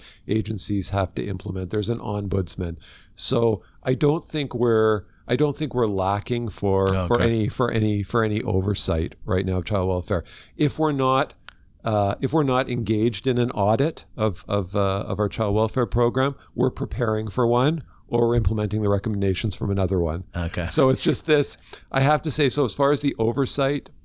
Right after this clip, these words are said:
Speaker 1: parts go, and now there's the Human Rights Tribunal as well, there's the College of Social Workers, so we have lots of those mechanisms. Now, Irwin had a very special place,
Speaker 2: Yeah.
Speaker 1: uh, because he, he made it his passion and his,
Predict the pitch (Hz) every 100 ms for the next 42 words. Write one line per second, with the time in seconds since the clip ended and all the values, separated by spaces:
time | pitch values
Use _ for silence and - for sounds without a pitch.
0 | - - 135 127 127 - 127 143 120 113
1 | 117 107 107 - - 92 76 92 123 135
2 | - - 127 117 117 117 110 104 98 107
3 | 123 120 107 90 - - 107 - 110 -
4 | 156 143 151 135 127 - 131 120 - 117
5 | 104 - - - 135 170 180 160 147 135
6 | 135 139 135 110 113 113 110 - - 110
7 | 120 139 147 139 180 - - - 117 -
8 | 127 123 113 101 92 95 92 - - -
9 | 110 - 127 - 127 151 175 - - 98
10 | 85 92 - 98 101 101 - 135 - 101
11 | - 65 62 65 - - - 113 101 101
12 | 104 104 131 110 107 104 95 92 98 -
13 | 98 92 90 - 95 90 87 90 87 85
14 | 85 -